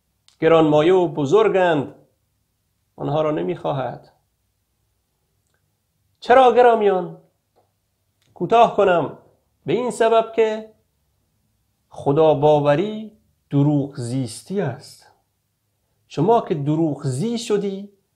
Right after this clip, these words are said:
تا آخر دروغ خواه هستی و حقیقت ستیز و حقیقت گریز می‌شوی. نمی‌توانی در حق-، حقیقت باشی، نمی‌توانی حقیقت را بشنوی،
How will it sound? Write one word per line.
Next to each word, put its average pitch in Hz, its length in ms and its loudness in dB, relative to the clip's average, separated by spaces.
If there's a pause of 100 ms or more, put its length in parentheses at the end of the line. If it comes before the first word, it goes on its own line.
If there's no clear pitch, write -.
(380)
تا 214 160 2
آخر 202 460 4
دروغ 147 560 -4
خواه 170 560 0
هستی - 500 -14 (840)
و 139 60 -6
حقیقت 160 640 -4
ستیز 196 680 -8
و 190 200 4
حقیقت 143 720 -6
گریز 170 440 2
می‌شوی. 131 500 -6 (960)
نمی‌توانی 196 540 0
در 156 160 2
حق-، 139 220 -8
حقیقت 151 680 -2
باشی، 135 420 -4
نمی‌توانی 175 640 -4
حقیقت 147 600 -10
را 170 340 -4 (220)
بشنوی، 151 680 -6